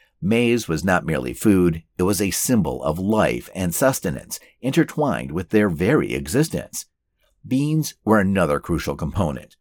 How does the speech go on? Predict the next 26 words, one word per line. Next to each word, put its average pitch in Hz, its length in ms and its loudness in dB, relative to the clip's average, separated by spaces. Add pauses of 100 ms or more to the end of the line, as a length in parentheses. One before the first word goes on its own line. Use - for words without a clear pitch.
(380)
Often 104 360 2
grown 80 360 2
alongside 85 640 0
maize 73 440 0
in 92 120 0
a 85 100 -2
sustainable 113 680 -2
agricultural 90 600 -2
system 80 420 0
known 110 320 2
as 98 260 0
the 95 180 0
milpa, 95 500 0 (420)
rich 156 400 2
in 117 120 -2
protein, 117 640 2 (180)
beans 165 400 -2
complemented 139 720 -4
the 110 120 0
carbohydrates 117 880 0
from 135 200 -2
maize, 139 500 0 (300)
providing 92 580 2
a 117 120 -2
balanced 104 760 -4
diet. 120 540 0